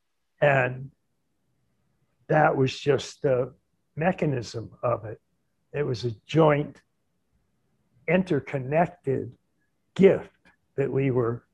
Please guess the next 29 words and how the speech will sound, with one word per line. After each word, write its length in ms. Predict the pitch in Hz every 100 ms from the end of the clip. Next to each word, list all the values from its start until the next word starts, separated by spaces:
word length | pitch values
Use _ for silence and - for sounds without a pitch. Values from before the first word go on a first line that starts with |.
| -
giving 420 | 160 143 113 135 -
each 260 | - 131 - -
other. 380 | 185 139 104 - _ _ _ _ _ _ _ _ _ _ _ _ _ _ _
And 420 | 147 143 135 139 - _ _ _ _ _ _ - - -
the 140 | 127
last 580 | 131 151 165 202 - -
month 320 | 147 156 165 -
that 100 | 123
she 220 | - 151
was 240 | 147 127 -
alive, 640 | 107 127 147 143 117 117
she 240 | - -
started 800 | 120 - - 147 156 151 117 120 - _ _ _ _ _ _ _ _ _ _ _ _ _ _ _ _ _ _ _ _
saying, 720 | - - 160 165 160 113 113 120 _ _ _ _ _ _ _ _ _
because 360 | - 135 156 131
I 160 | 143
had 160 | 131 123
whispered 440 | 127 156 - 147
in 200 | 135 135
her 120 | 127 123
when 320 | 131 127 147 _ _ _ -
we 140 | 135
got 380 | 123 139 123 123
married, 440 | 135 139 123 127
I'd 240 | 117 123 -
whispered 360 | 135 - 127
in 120 | 123
her 160 | 123 120
ear, 380 | 131 131 127 117